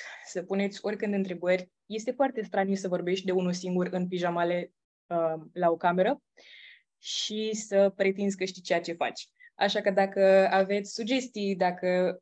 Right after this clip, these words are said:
ceva din ce spun este neclar, vă rog să mă opriți, să-mi spuneți, "Hei, uite, mi-ar plăcea multe detalii despre asta",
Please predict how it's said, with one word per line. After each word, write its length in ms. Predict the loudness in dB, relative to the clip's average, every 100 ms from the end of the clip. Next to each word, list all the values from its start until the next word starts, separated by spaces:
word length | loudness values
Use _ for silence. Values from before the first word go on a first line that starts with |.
| _ -4
ceva 300 | 0 2 2
din 160 | 0
ce 100 | -4
spun 360 | -8 -4 -2 0
este 260 | 0 -2
neclar, 580 | -2 0 4 6 6 0 -12 _
vă 160 | -6 -4
rog 160 | -4
să 100 | -4
mă 80 | -2
opriți, 560 | -2 -2 -6 -6 -14 -10
să-mi 140 | -8
spuneți, 400 | -6 -2 -2 -2
"Hei, 160 | 0 0
uite, 220 | 2 2
mi-ar 180 | 0 0
plăcea 240 | -4 -2
multe 200 | -2 0
detalii 300 | -4 -4 -6
despre 260 | -6 0 2
asta", 460 | 2 0 0 0